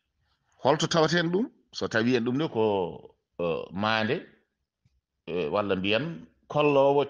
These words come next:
te-, cap-, temedde joyi e capanɗe jeegom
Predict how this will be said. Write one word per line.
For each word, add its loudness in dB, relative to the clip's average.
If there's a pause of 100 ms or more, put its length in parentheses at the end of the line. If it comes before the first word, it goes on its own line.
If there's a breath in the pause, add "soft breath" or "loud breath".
te-, 0
cap-, -4
temedde 0
joyi -4
e -4
capanɗe -4
jeegom -2